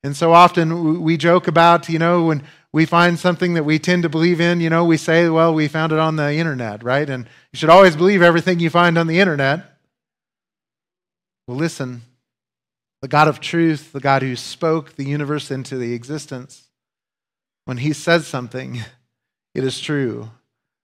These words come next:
There's no need to Google it. There's no need to wonder about it. He told Adam, "The day you eat of it, you will surely die." Now, there is simply no stronger way to warn Adam not to do something than this.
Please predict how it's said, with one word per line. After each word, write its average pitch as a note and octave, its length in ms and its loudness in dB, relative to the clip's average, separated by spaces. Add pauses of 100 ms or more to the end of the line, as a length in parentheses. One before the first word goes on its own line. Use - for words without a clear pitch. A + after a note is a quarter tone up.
There's C3 180 -8
no E3 160 4
need F3 220 2
to F3+ 100 2
Google D#3 360 2
it. D#3+ 240 0 (120)
There's C#3 240 -6
no F3 200 6
need F3+ 200 0
to F3 80 -2
wonder E3 300 0
about D3+ 320 2
it. D#3 220 -2 (1000)
He C3+ 80 -4
told D#3+ 320 2
Adam, D3 460 4 (480)
"The C3+ 60 -10
day D3 240 2
you D#3+ 220 4
eat D#3+ 200 4
of C3 100 -2
it, A#2+ 200 -8 (600)
you D#3 240 -2
will C3+ 480 0
surely A2+ 760 -6 (640)
die." A2 480 -6 (1500)
Now, C#3 100 -4
there D3+ 140 0
is C#3+ 120 -2
simply E3 320 2
no F3 240 2
stronger F3 500 2
way F3 380 6
to D#3+ 140 -4
warn E3+ 320 2
Adam E3+ 520 4
not F3+ 300 4
to F3 80 -2
do F3+ 220 0
something D#3 480 0
than D#3 200 -2
this. C#3+ 540 -6